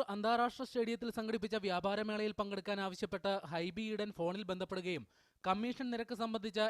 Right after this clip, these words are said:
എറണാകുളം ഡി സി സി ഭാരവാഹി തന്നെ നേരിൽ വന്ന് കണ്ടെന്നും ബിജു രാധാകൃഷ്ണൻ നേരത്തെ കമ്മീഷനിൽ മൊഴി നൽകിയിരുന്നു.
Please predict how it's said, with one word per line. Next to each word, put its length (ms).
എറണാകുളം 540
ഡി 140
സി 140
സി 140
ഭാരവാഹി 480
തന്നെ 280
നേരിൽ 300
വന്ന് 220
കണ്ടെന്നും 380
ബിജു 280
രാധാകൃഷ്ണൻ 640
നേരത്തെ 380
കമ്മീഷനിൽ 500
മൊഴി 240
നൽകിയിരുന്നു. 440